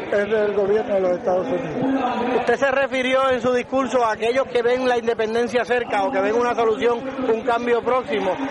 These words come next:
Speaker 2: Obviamente, eh, Manuel Rodríguez de Orellana nos ha dicho que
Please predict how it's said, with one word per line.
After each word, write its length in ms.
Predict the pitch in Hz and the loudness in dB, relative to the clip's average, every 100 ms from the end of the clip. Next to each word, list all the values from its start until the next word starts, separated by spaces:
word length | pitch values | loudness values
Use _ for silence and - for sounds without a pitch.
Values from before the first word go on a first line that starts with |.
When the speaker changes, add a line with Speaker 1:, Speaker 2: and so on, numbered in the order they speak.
| 294 220 | 0 2
Speaker 2:
Obviamente, 680 | 220 247 254 277 262 254 202 - 294 | 2 2 0 -2 0 0 0 -4 -2
eh, 160 | 240 233 | 0 0
Manuel 320 | 220 220 262 | 0 2 2
Rodríguez 360 | 262 262 269 269 | 2 2 2 2
de 80 | 262 | 2
Orellana 380 | 254 247 262 | 2 2 0
nos 140 | 240 226 | 0 0
ha 100 | 247 | 0
dicho 320 | 262 254 254 | 0 0 -2
que 260 | 220 226 | 2 0